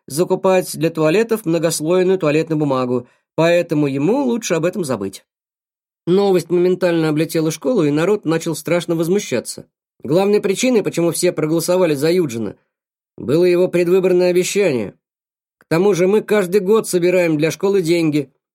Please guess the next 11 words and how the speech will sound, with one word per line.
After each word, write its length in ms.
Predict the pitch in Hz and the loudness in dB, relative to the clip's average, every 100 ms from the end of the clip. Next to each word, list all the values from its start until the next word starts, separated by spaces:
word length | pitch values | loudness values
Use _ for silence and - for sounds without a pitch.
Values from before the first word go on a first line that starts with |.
| - | -4
и 40 | |
администрация, 680 | 135 147 165 156 220 254 175 | 0 2 0 0 0 0 -2
казалось 380 | 156 156 160 143 | -2 0 0 0
бы, 200 | 135 127 _ _ | -2 -4 _ _
могла 320 | 135 170 202 | -2 0 2
бы 100 | 208 | 2
взять 320 | 196 226 240 165 | 2 2 0 0
немного 380 | 175 180 156 | 2 2 0
из 120 | 147 - | -2 -2
тех 220 | 175 147 | -4 -2
денег, 360 | 202 233 156 | 0 0 -2